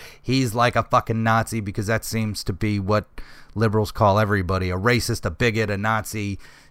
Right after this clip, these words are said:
you know, whatever. Uh, so, uh, YouTube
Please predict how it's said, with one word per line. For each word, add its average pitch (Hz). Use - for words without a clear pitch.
you 104
know, 95
whatever. 110
Uh, 101
so, 151
uh, 87
YouTube 135